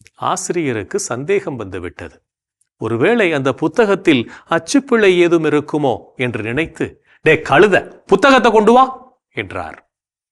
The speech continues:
புத்தகத்தை நீட்டினான் மாணவன். ஆரியர்கள் என்று சரியாகத்தான் இருந்தது. "அப்புறம் ஏன்டா அப்படி படிச்ச?" என்று கோபமாக கேட்டார். இத்தனை நாட்களாக மனதுக்குள் பொத்தி வைத்திருந்த அந்த உணர்வுகளை அப்போது அவன் கொட்டி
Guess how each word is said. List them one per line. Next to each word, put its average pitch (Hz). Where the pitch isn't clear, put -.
புத்தகத்தை 180
நீட்டினான் 117
மாணவன். 92
ஆரியர்கள் 160
என்று 139
சரியாகத்தான் 151
இருந்தது. 82
"அப்புறம் 196
ஏன்டா 247
அப்படி 233
படிச்ச?" 208
என்று 113
கோபமாக 143
கேட்டார். 85
இத்தனை 156
நாட்களாக 139
மனதுக்குள் 117
பொத்தி 143
வைத்திருந்த 101
அந்த 98
உணர்வுகளை 120
அப்போது 117
அவன் 92
கொட்டி -